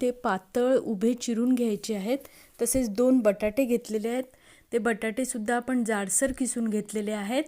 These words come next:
किसलेला बटाटा आपल्याला छानपैकी पाण्याने धुवून घ्यायचा आहे आणि पाण्याने धुवून घेतल्यानंतर अशा पद्धतीने चाळणीत, चाळणीत निथळत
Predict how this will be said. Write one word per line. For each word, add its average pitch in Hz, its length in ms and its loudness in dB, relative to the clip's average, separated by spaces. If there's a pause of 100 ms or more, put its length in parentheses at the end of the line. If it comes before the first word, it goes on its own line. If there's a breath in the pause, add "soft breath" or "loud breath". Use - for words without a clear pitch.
(640 loud breath)
किसलेला 247 500 -2
बटाटा 233 400 -6
आपल्याला 233 360 -6 (120)
छानपैकी 233 580 -6 (440 soft breath)
पाण्याने 220 380 -2
धुवून 240 360 2
घ्यायचा 226 440 0
आहे 202 300 -4 (400 loud breath)
आणि 240 140 -4
पाण्याने 233 420 -4
धुवून 226 260 -2
घेतल्यानंतर 240 540 -4
अशा 226 200 -8
पद्धतीने 233 520 -4
चाळणीत, 220 380 -4 (280)
चाळणीत 226 380 -4
निथळत 233 460 -2